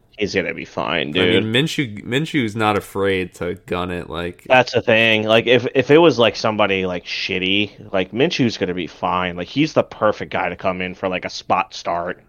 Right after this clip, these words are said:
Speaker 1: when you
Speaker 2: Yeah.
Speaker 1: need him. Like, especially against a Dallas defense that's very injured right now. I, I think A J Brown is gonna eat. Um,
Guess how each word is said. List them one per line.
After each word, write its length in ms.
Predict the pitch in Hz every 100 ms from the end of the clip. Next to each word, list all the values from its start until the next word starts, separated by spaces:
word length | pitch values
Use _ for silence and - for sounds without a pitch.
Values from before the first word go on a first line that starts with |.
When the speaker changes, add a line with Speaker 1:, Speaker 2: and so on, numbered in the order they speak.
| _ _ -
Speaker 1:
when 280 | 110 98 104
you 60 |
Speaker 2:
Yeah. 200 | 92 90
Speaker 1:
need 140 | 87 90
him. 320 | 90 92 92
Like, 360 | 92 95 92 -
especially 460 | 113 - 151 196 131
against 260 | 107 -
a 240 | 98 90 - _ -
Dallas 380 | 92 101 101
defense 420 | - 90 - 90 -
that's 200 | 90 90
very 300 | 92 95 98
injured 500 | 90 90 92 104 98
right 220 | 107 -
now. 420 | 104 98 95 95 _ _ _ _ _ _ _ _ _ _ -
I, 300 | 139 - 139
I 60 |
think 340 | 131 - 98 90
A 140 | 87
J 160 | 85 87
Brown 380 | - 92 92 92
is 100 | 92
gonna 200 | 95 90
eat. 400 | 101 98 98 95 -
Um, 540 | 92 95 90 90 87